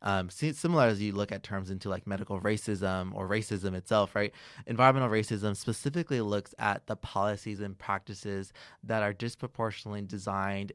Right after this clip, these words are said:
Speaker 2: in many Black, Indigenous, people of color communities. So when we look into this type of policies or practices, we have to ask ourselves, why are landfills, why are chemical industries, why are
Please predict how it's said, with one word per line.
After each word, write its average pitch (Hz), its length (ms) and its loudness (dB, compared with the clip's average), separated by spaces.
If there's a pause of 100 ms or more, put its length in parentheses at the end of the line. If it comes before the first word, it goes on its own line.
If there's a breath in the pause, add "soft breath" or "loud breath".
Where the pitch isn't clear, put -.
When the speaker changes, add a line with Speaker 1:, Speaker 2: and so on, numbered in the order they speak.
Speaker 2:
in 104 160 -6
many 101 280 -2
Black, 95 380 -2
Indigenous, 95 460 -8
people 98 320 -8
of 92 160 -10
color 95 240 -6
communities. 131 560 -2
So 101 320 2
when 107 140 -4
we 104 160 -4
look 117 260 0
into 113 420 -6
this 104 260 -4
type - 280 -6
of 101 140 -10
policies 107 440 0
or 98 40 -8
practices, 117 600 -2 (400 loud breath)
we 117 80 2
have 113 120 0
to - 140 -6
ask 104 260 -2
ourselves, 101 380 -6
why 120 260 4
are 135 220 0
landfills, 101 800 -2
why 107 280 4
are 104 400 2
chemical 107 440 -4
industries, 98 640 -6
why 104 240 2
are 104 340 2